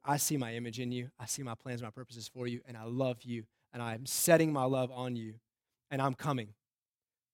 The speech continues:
I'm gonna make a way for you to again be crowned with that glory and honor with me." He's, he was mindful of us. He cared for us. So listen, please do not leave, believe a lie.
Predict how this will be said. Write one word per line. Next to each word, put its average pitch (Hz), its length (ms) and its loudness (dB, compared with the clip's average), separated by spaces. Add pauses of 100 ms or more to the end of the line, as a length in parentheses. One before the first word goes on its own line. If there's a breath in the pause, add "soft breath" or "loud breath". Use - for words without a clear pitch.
(120)
I'm 165 220 10
gonna 160 180 8
make 139 240 4
a 143 60 -2
way 123 260 4
for 123 140 -6
you 143 160 6
to 127 160 4 (320)
again 147 420 6
be 135 160 2
crowned 135 400 0
with 123 80 -6
that 123 160 -2
glory 131 240 2
and 123 80 0
honor 123 260 -2
with 120 280 -2
me." 113 240 -8 (1900)
He's, - 300 0
he 165 80 -6
was 147 160 -2
mindful 156 560 4
of 120 140 0
us. 113 140 -6
He 147 100 -4
cared 165 400 6
for 135 160 -2
us. 110 300 -8 (520)
So 156 120 0
listen, 151 340 6
please 202 320 4
do 202 80 4
not 170 180 4
leave, 151 320 4 (240)
believe 151 420 6
a 147 60 0
lie. 135 320 2